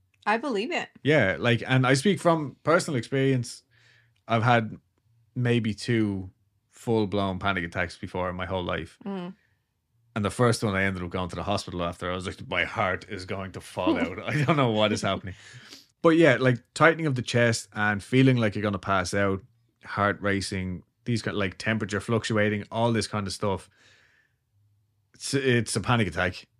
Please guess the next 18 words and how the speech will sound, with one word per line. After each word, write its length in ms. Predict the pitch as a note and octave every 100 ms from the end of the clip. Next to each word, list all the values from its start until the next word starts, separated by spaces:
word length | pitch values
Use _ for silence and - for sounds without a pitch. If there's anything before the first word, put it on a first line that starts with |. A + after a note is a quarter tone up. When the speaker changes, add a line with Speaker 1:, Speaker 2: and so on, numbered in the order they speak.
| _ _ _ _ _ _ _ -
Speaker 2:
But 220 | B2 A#2+
I 100 | G#2
think 280 | - C#3+ C3+
asking 420 | A#2+ B2+ C3 C3
Anita 320 | A2+ A2 G#2+
to 100 | G2
pray 280 | F#2 - C3
with 140 | C3 G2+
him 180 | F2+ E2+
calmed 300 | - G#2+ F#2
him 100 | F2
down, 420 | G#2+ A2+ G2 G2
and 140 | G2+ G2
then 120 | G2
the 60 | F2
feeling 300 | G#2+ F#2 E2+
passed. 440 | A2 E2 E2+ - - - - - _ _ _ _
So 480 | - D#3+ D#3 C#3+